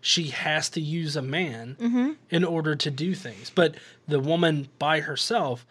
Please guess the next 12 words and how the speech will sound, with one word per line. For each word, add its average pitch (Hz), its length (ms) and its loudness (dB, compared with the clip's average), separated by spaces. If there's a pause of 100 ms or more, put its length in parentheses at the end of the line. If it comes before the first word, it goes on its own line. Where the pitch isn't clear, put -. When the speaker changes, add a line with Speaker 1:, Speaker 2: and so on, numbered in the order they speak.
(260)
Speaker 1:
was 131 160 -2
deceptive 127 880 -4 (100)
and, 120 340 -8
Speaker 2:
Yep. 175 180 4
Speaker 1:
you 139 120 -4
know, 117 260 -8
lies 123 640 -4
and 127 80 -10
all 123 100 -8
this 123 160 -8
other 175 140 -6
stuff. 113 340 -10